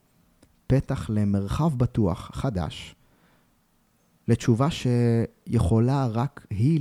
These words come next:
לנבוע רק מתוך השקט הזה אחרי ששאלנו את השאלה. אם אנחנו שואלים "למה זה קורה לי?", מיד התשובות מגיעות. "למה זה קורה לי?" כי, כי, כי אין לי את הניסיון, כי אני עדיין לא, אה, מספיק, אה, טוב,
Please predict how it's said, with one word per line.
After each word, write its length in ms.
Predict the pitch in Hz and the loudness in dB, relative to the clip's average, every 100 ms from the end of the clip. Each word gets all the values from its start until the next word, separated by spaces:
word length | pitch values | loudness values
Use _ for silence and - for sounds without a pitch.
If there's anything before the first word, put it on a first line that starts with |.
| 120 | 2
לנבוע 480 | 104 95 107 131 | 0 0 2 2
רק 240 | 113 110 - | 2 -2 -2
מתוך 320 | 110 110 - | -2 -4 -4
השקט 460 | 95 - 110 - 104 | -6 -4 -4 -4 -4
הזה 200 | 101 101 | -2 -4
אחרי 200 | - 104 | -4 -4
ששאלנו 460 | 107 107 98 101 | -4 -2 -2 -2
את 80 | 98 | -4
השאלה. 420 | 87 95 85 78 - _ _ - - | -4 -4 -4 -6 -10 _ _ -18 2
אם 100 | 165 | 2
אנחנו 180 | 196 170 | 4 2
שואלים 280 | 156 151 151 | 4 4 4
"למה 200 | 151 151 | 2 2
זה 100 | 131 | 2
קורה 280 | 131 135 156 | 2 2 2
לי?", 140 | 156 | 2
מיד 200 | 131 139 | 2 0
התשובות 360 | 143 143 135 135 | 0 2 2 0
מגיעות. 300 | 127 120 127 | 0 0 2
"למה 160 | 131 | 0
זה 100 | 127 | 0
קורה 200 | 117 117 | -2 -2
לי?" 80 | 120 | -2
כי, 120 | 120 113 113 - - - | 0 0 -2 -6 -20 -16
כי, 140 | - 120 | -8 -2
כי 140 | - | 2
אין 60 | 127 | 4
לי 80 | 127 | 2
את 80 | |
הניסיון, 540 | 120 117 - 110 113 113 | 0 -2 0 2 2 2
כי 120 | 113 | 0
אני 100 | 110 | -2
עדיין 220 | 110 120 | 0 2
לא, 580 | 120 120 117 117 117 113 | 2 2 2 2 2 2
אה, 240 | 110 110 110 | 0 0 -2
מספיק, 480 | 110 - 120 - | -4 -2 -4 -2
אה, 140 | 117 110 | -2 0
טוב, 340 | - 123 101 | 2 2 2